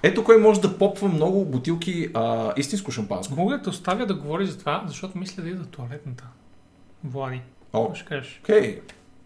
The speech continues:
Speaker 1: Явно
Speaker 2: Нали?
Speaker 1: му се повдига от, а, <laughs> вещера на Боби
Speaker 2: Не
Speaker 1: на този
Speaker 2: точно,
Speaker 1: етап.
Speaker 2: не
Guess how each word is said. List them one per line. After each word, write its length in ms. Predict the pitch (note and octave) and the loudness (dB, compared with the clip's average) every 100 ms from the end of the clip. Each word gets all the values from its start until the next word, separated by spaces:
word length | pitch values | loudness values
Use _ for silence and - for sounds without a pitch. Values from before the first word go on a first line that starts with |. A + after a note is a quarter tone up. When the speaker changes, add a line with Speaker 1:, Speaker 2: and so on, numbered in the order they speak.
| _ _ | _ _
Speaker 1:
Явно 240 | A2+ C3+ E3+ | 2 4 4
Speaker 2:
Нали? 120 | F3 | 0
Speaker 1:
му 60 | E3 | 0
се 280 | D#3+ - | -2 -2
повдига 540 | - G#2 G2 A#2 G2+ E2 - - | -8 -8 -2 -2 -2 -8 -12 -12
от, 260 | A2 G2 - | -10 -10 -8
а, 120 | A2+ - F3 | -6 -4 2
<laughs> 140 | D3 B2 - | 2 2 -6
вещера 540 | A2+ G#2+ - A2 G2 - - - - | 0 0 0 -6 -6 -10 -20 -20 -4
на 120 | B2+ | -2
Боби 300 | G#2 C#3+ F3 | 2 0 2
Speaker 2:
Не 240 | G3 D#4 - | 0 -2 -4
Speaker 1:
на 80 | A2+ | -2
този 140 | D3 - G2 | 0 0 -2
Speaker 2:
точно, 100 | B2 | -4
Speaker 1:
етап. 140 | A#2+ - | -6 -8
Speaker 2:
не 320 | E3 D#3 G3 | -8 -4 -6